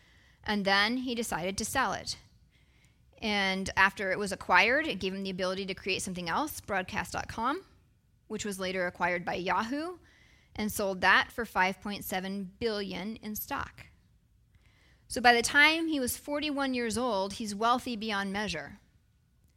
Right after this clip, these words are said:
But this came after he was a failure beyond measure at what seemed so simple. But you see, he wouldn't have known he was good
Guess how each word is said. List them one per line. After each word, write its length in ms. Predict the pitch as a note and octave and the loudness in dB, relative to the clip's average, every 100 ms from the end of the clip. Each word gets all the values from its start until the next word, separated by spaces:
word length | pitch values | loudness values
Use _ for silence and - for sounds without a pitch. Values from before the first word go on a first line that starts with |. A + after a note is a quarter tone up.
| _ _ - | _ _ -12
But 120 | A3+ | -6
this 160 | C4+ - | -4 -2
came 240 | C#4 C4 - | 0 2 8
after 520 | B3+ D4 - G#3 G3+ | 8 8 0 -4 -2
he 180 | A3 G#3 | -4 -4
was 140 | G3+ | -4
a 80 | G3+ | -6
failure 760 | - B3+ C4+ G3+ F3 D#3+ F#3 _ _ _ _ - | -6 -6 -4 -4 -6 -8 -14 _ _ _ _ -8
beyond 400 | G3 F3+ F3+ F#3 | -4 -2 -4 -6
measure 460 | F#3 F3+ - F#3+ - _ _ _ _ - | -8 -8 -12 -14 -18 _ _ _ _ -6
at 100 | G3+ | -4
what 220 | G#3 - | -2 -4
seemed 340 | - C4+ C#4 B3 | -2 0 0 -2
so 320 | - B3 A#3 | -2 -2 -2
simple. 520 | - B3+ A#3+ F#3+ G3+ _ _ _ _ _ _ _ _ _ - - - | -4 -8 -8 -12 -14 _ _ _ _ _ _ _ _ _ -20 -20 -6
But 100 | C#4+ | 0
you 100 | C#4 | 0
see, 160 | D4 C#4 | 2 2
he 100 | C#4+ | 2
wouldn't 260 | D4 D4 | 0 0
have 140 | C4+ A#3+ | 0 0
known 320 | B3+ C4+ C4+ | 2 2 0
he 160 | C4 | 0
was 220 | A#3 G#3+ F#3+ | 0 -2 -4
good 640 | B3 C4 G#3 F#3+ G3+ | 0 2 4 2 -2